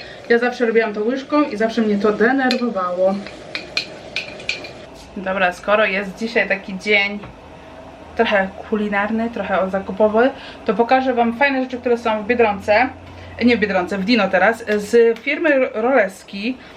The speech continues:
jest sos do karkówki i do żeberek. I powiem wam, że ten sos jest bardzo fajny, ale natomiast trzeba go mało. I czekajcie, czy wam powiem. O, teraz go widzicie, teraz go widzicie.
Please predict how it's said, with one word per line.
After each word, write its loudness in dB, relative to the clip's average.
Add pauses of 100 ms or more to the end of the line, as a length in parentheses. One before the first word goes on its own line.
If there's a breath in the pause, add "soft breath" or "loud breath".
(180 loud breath)
jest 2
sos 0
do 0
karkówki -2
i -4
do 4
żeberek. 2
I -6
powiem 4
wam, 0
że -8
ten -2
sos -8
jest -8
bardzo 2
fajny, 0 (280 loud breath)
ale 2
natomiast -2
trzeba 2
go 2 (260)
mało. 2 (180)
I -12
czekajcie, -10
czy -12
wam -4 (600 loud breath)
powiem. -4 (200)
O, -2
teraz 0
go -6
widzicie, -14
teraz 0
go -6
widzicie. -2